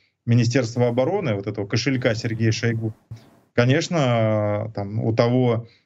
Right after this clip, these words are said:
там, ну, не знаю, можно догадываться, там, сжались кулаки, заиграли желваки, налились глаза кровью, но понятно, что отмашка была дана, и то, что заместителя министра обороны в его форме поместили в аквариум,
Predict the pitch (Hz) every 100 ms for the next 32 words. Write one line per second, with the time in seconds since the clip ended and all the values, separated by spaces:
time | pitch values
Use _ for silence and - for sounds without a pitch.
0 | _ - 104 107 110 117 120 113 110 113
1 | 107 113 107 113 113 143 139 113 104 104
2 | 98 98 110 98 - 110 107 107 156 175
3 | 165 165 - _ _ 110 101 110 117 110
4 | 104 98 107 107 107 - 165 139 107 113
5 | 110 107 117 110 113 123 170 170 113 98
6 | 104 123 110 143 123 110 120 113 131 120
7 | - 113 113 113 113 123 156 165 _ _
8 | _ _ - - 151 127 - 120 110 117
9 | 127 123 143 120 113 117 127 123 120 110
10 | 104 113 131 110 95 101 _ _ _ _
11 | _ _ _ _ 101 104 127 139 117 113
12 | - - - 147 120 107 98 - _ _
13 | - 117 117 113 - 139 113 107 107 127
14 | 123 113 107 104 101